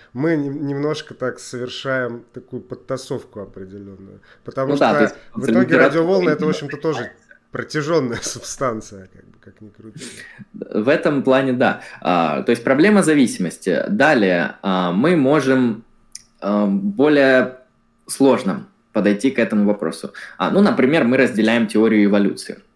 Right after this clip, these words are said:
Speaker 2: И мы можем говорить, что в какой-то момент, э, ну, человек — это существо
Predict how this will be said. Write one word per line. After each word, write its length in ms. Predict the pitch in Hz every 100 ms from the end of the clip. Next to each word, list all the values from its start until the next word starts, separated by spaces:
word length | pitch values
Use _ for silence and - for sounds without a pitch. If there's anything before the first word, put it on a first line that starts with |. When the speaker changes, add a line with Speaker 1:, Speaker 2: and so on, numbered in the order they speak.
| _
Speaker 2:
И 100 | 107
мы 100 | 139
можем 320 | 185 170 156
говорить, 380 | 123 123 113 98
что 340 | - - 107 104
в 120 | -
какой-то 420 | 98 175 190 165
момент, 720 | 127 110 110 151 202 196 -
э, 260 | 165 151 - _ _ _ _ - - _ _ _ _ _ _
ну, 200 | 151 107 - _ _ 107
человек — 380 | 101 143 208 220
это 240 | 139 135
существо 540 | 110 113 - 127 120